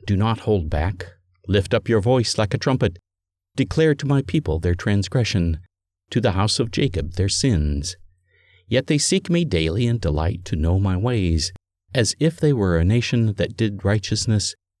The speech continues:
and did not forsake the judgment of their God. They ask of me righteous judgments. They delight to draw near to God. Why have we fasted, and you see it not? Why have we humbled ourselves,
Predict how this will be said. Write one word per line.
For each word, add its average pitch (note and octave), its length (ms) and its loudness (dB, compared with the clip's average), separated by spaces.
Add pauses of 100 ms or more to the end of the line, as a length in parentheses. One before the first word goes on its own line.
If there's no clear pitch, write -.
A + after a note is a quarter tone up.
(140)
and D#2+ 200 -2
did B2+ 200 0
not B2+ 240 -2
forsake C3 380 -4
the A#2 100 -4
judgment F2+ 480 -2
of F2 160 -10
their F2 160 0
God. F2 560 0 (720)
They A#2 140 0
ask C3 320 0
of A#2 100 2
me A#2+ 380 2
righteous A#2 420 0
judgments. G2 720 -2 (520)
They A#2+ 100 2
delight A#2+ 480 0 (180)
to A2+ 100 -2
draw F#2+ 280 2
near G2 240 2
to F2+ 120 -6
God. D#2+ 580 -4 (960)
Why F#2+ 280 2
have B2 220 0
we D3 100 2
fasted, F#2+ 800 -4
and D#2+ 180 0
you E2+ 140 2
see - 240 -2
it F#2+ 160 -4
not? D#2+ 400 -2 (720)
Why G#2+ 220 2
have A#2+ 180 2
we B2 140 4
humbled C#3 340 2
ourselves, E2+ 640 0